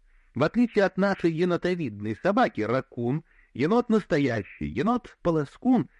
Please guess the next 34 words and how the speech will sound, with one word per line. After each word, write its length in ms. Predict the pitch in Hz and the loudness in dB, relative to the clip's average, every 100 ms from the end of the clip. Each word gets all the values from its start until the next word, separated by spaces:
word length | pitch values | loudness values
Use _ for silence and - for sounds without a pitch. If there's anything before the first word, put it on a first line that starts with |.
| _ - | _ -4
иногда 580 | 160 190 196 233 226 175 _ - | -2 0 2 2 2 -2 _ -4
называет 560 | 160 156 175 180 170 | -2 0 2 2 0
его 160 | 160 160 | -2 -4
за 80 | 151 | -2
повадку 460 | 147 135 208 - | 0 2 0 -2
полоскать 480 | 156 156 143 190 165 | -2 -2 0 -4 0
добычу 460 | 151 156 135 - 170 | 0 0 -2 -2 -2
в 60 | |
воде. 380 | 170 208 113 - - _ _ _ _ _ _ _ | 0 -2 -2 -12 -16 _ _ _ _ _ _ _
Он 160 | 214 262 | 2 4
обитатель 480 | 208 196 233 220 190 | 2 2 0 0 -4
лесов, 540 | 156 135 135 131 131 | -4 -4 -2 -2 0
но, 160 | 127 135 | -2 0
подобно 400 | 135 214 190 110 | 2 0 0 -2
нашим 340 | 151 - 104 | -2 -2 -6
ежам, 520 | 95 113 160 233 208 _ _ | -4 -2 0 0 0 _ _
приспособился 840 | - 196 - 175 170 254 220 - 127 | -4 -2 0 0 0 0 0 -2 -2
жить 200 | 185 185 | -2 -2
вблизи 360 | 113 117 117 | -2 -4 0
от 160 | 113 - | -2 -2
людей. 440 | 95 85 78 71 _ _ _ _ | -8 -6 -8 -10 _ _ _ _
Его 240 | - 233 220 | -2 2 2
встретишь 420 | - 202 190 156 | 2 0 0 0
на 100 | 131 | -2
окраинах 500 | 113 151 156 120 - | -2 0 0 -2 -4
Вашингтона, 760 | 107 - 98 - 147 135 120 117 _ - | -8 -6 -8 -2 0 0 -2 -6 _ -4
живет 340 | 147 226 180 | 0 2 2
даже 260 | 185 170 160 | 0 0 -2
в 100 | _ | _
парках, 520 | 123 131 123 113 110 - | 0 2 2 -2 -8 -8
в 80 | - | -2
садах 500 | 196 135 160 156 - | 0 2 0 0 -2
у 60 | |
домов. 480 | 135 143 135 135 113 | -2 0 0 -2 -6